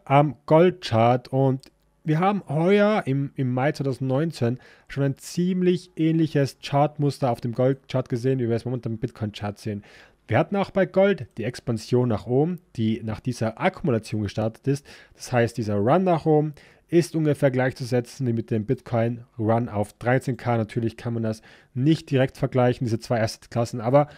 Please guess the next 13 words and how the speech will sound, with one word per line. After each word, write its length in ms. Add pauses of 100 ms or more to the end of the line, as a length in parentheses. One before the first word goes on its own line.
(240)
von 180
der 100
Startstruktur 720 (180)
sieht 180
es 140
ziemlich 300
ähnlich 320
aus. 240 (340)
Wir 140
haben 200
dann 280 (640)
auch 180
hier 380